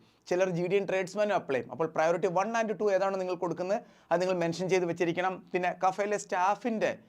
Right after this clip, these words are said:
ഒരു വിശ്വാസത്തിൽ നിങ്ങൾ ഒന്ന് ഒരു കാര്യവും ചെയ്യരുത്. ഈ തവണ ഫോം ഫില്ലിംഗ് നല്ല രീതിയിൽ നിങ്ങൾ ചെയ്യണം, മുൻവർഷത്തെ കണക്കല്ല, ഫോം റിജക്റ്റ് ആവാനുള്ള സാധ്യതയുണ്ട്. ക്ലിയർ? ടോട്ടൽ ഫീസ് ആവുന്ന ഫൈവ് ഹൺഡ്രഡ് ആണ്. ടു ഹൺഡ്രഡ് ഫിഫ്റ്റി by candidate per category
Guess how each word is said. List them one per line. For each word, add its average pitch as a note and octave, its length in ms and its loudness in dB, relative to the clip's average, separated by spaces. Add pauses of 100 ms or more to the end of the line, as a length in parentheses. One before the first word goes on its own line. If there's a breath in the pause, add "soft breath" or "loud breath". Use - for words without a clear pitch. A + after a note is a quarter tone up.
(360 soft breath)
ഒരു F#3+ 180 4
വിശ്വാസത്തിൽ F3+ 560 0
നിങ്ങൾ F3+ 200 0
ഒന്ന് E3 160 -4
ഒരു E3 160 -2
കാര്യവും F3 340 2
ചെയ്യരുത്. D#3+ 360 0 (340 loud breath)
ഈ E3 120 2
തവണ F#3+ 160 6 (100)
ഫോം D#3+ 220 0
ഫില്ലിംഗ് F3 280 0 (200)
നല്ല E3 240 0
രീതിയിൽ D#3+ 240 -2
നിങ്ങൾ D3+ 240 -4
ചെയ്യണം, C#3+ 260 -6 (140)
മുൻവർഷത്തെ C#3+ 480 -4
കണക്കല്ല, C3 480 -2 (300 loud breath)
ഫോം F#3 240 0
റിജക്റ്റ് C#3+ 300 0
ആവാനുള്ള B2 380 -2
സാധ്യതയുണ്ട്. F#2+ 560 -8 (1040 loud breath)
ക്ലിയർ? F3 240 4 (320 loud breath)
ടോട്ടൽ F3+ 340 4
ഫീസ് G#3+ 280 0
ആവുന്ന G#3 280 4
ഫൈവ് E3 160 4
ഹൺഡ്രഡ് F3 260 4
ആണ്. F3 120 2 (340 soft breath)
ടു F3 80 2
ഹൺഡ്രഡ് G3 260 0
ഫിഫ്റ്റി A3 280 -2 (160)
by E3 80 4 (140)
candidate F3 380 0 (200)
per F#3+ 100 4 (120)
category E3 380 2